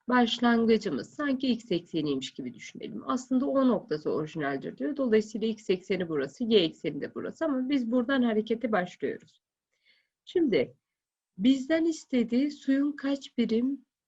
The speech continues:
en yükseğe zıpladığında suyun kaç birim yukarısında olur? Hemen yapacağımız işlem nedir? En az, en fazla, en yüksek olduğu nokta. Yani neresi? Tepe noktası.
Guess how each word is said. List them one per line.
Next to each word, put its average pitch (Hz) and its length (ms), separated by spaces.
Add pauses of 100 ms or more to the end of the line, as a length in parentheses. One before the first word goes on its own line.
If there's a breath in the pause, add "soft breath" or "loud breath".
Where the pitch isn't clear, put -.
(260)
en 277 260
yükseğe 226 480
zıpladığında 208 1000
suyun 262 400
kaç 269 380
birim 233 260
yukarısında 214 720
olur? - 420 (420)
Hemen 269 320
yapacağımız 240 680
işlem 247 480
nedir? 233 380 (240)
En 254 160
az, 214 320 (160)
en 202 200
fazla, - 460 (160)
en 254 180
yüksek 180 440
olduğu 156 360
nokta. - 340
Yani 220 460
neresi? 247 460
Tepe 185 320
noktası. - 500